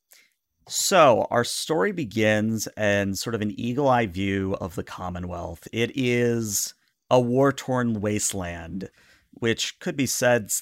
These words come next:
of most of America and quite literally the world after the Great War.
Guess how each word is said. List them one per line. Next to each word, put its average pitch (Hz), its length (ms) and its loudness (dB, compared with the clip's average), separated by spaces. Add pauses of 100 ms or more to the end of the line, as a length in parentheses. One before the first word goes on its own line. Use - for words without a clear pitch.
of 110 340 2
most 113 460 0
of 98 60 -6
America 98 580 -2
and 123 340 -2 (140)
quite 151 200 0
literally 160 320 0
the 135 120 2
world 110 520 2 (120)
after 101 320 -4
the 98 100 -4
Great 92 300 -10
War. 90 480 -8